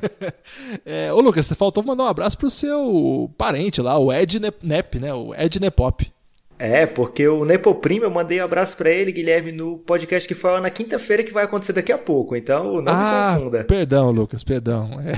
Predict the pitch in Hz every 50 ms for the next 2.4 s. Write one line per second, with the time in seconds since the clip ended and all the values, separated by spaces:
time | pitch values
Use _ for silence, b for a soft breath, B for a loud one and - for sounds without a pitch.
0 | - - - 214 180 - - 208 - 202 165 180 269 294 - 214 185 160 - 185
1 | 208 190 190 - 185 170 156 139 202 220 220 214 175 151 156 175 196 - - -
2 | - 151 - 143 123 - 147 165